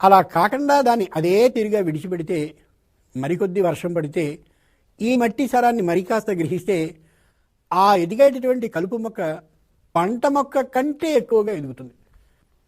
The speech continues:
ఆ ఎదిగిన కారణంగా ఏం జరుగుతుంది? భార్యాభర్తల మధ్య వచ్చినటువంటి పరపత్యం పెరిగి పెద్దదై పెద్దదై పెద్దదై వృక్షంతో సమానంగా పెరిగి విడి ఆకుల దాకా వచ్చేస్తుంది.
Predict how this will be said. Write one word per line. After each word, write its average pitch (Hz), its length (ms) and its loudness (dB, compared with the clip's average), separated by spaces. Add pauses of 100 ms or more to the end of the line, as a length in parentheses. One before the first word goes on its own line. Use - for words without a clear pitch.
(160)
ఆ 196 140 6
ఎదిగిన 208 360 2
కారణంగా 247 400 0
ఏం 196 180 0
జరుగుతుంది? 180 540 -8 (640)
భార్యాభర్తల 240 840 4
మధ్య 208 240 0
వచ్చినటువంటి 180 440 -2
పరపత్యం 202 580 -2
పెరిగి 185 360 -4
పెద్దదై 190 460 -4
పెద్దదై 170 380 -6
పెద్దదై 170 480 -6 (600)
వృక్షంతో 269 720 0
సమానంగా 202 480 -2
పెరిగి 175 360 -4 (160)
విడి 214 420 -6 (180)
ఆకుల 202 360 -2
దాకా 233 260 -4
వచ్చేస్తుంది. - 520 -12